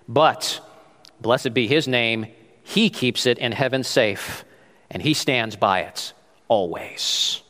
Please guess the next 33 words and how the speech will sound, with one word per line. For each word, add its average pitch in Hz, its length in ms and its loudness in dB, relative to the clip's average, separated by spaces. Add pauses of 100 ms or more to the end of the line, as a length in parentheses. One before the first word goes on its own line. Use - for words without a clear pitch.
(640)
If 90 140 -10
we 127 140 4
are 135 60 4
faithless, 127 840 0 (400)
he 127 140 -2
remains 104 580 -2
faithful. 101 680 0
So 101 240 -2
do 131 160 -2
not 127 220 2
fear 92 420 -8 (600)
and 107 120 -10
do 101 60 -8
not 110 480 -4
be 104 360 0
dismayed. 95 520 -4 (380)
In 165 80 4
addition 233 300 4
to 190 60 4
seeing 190 340 4
the 151 240 8
incredible 156 440 4
faithfulness 139 760 2
of 120 180 -2
God, 123 340 6
chapter 135 360 0
five 131 340 6
also 139 420 4
reminds 120 500 2
us 120 140 2
of 123 180 0
the 117 100 0
generous 131 540 0